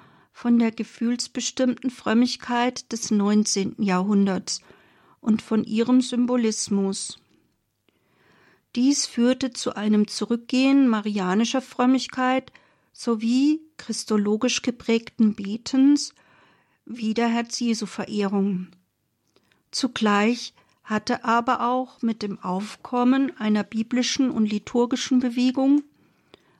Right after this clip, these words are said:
eine Bemühung eingesetzt, die Herz-Jesu-Verehrung mit der Bibel und den Kirchenvätern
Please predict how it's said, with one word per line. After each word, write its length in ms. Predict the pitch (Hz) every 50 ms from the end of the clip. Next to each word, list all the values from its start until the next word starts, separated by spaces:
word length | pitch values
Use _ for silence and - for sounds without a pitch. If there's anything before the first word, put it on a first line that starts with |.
| _ -
eine 200 | 285 277 277 240
Bemühung 540 | 269 262 262 262 277 294 302 285 269 247
eingesetzt, 920 | - 160 196 226 240 254 247 254 247 - 262 262 262 - - - - - _ _ _ _ _ _ _ _ _ _ _ _ _ _ _ _ -
die 140 | 233 226 214
Herz-Jesu-Verehrung 1500 | 233 214 208 - - - - 208 202 208 220 214 254 233 - - 247 - - 254 247 254 262 262 277 285 285 302 294 - _ _ _ _ _ _ _ _ _ _ _
mit 280 | - 220 233 233 - 226
der 100 | 196 190
Bibel 600 | - _ - 202 208 220 220 247 269 285 285 -
und 280 | - 233 233 226 -
den 180 | 196 196 202 -
Kirchenvätern 1120 | - - 226 226 240 233 - 262 254 247 - - 240 240 240 240 240 254 254 262 269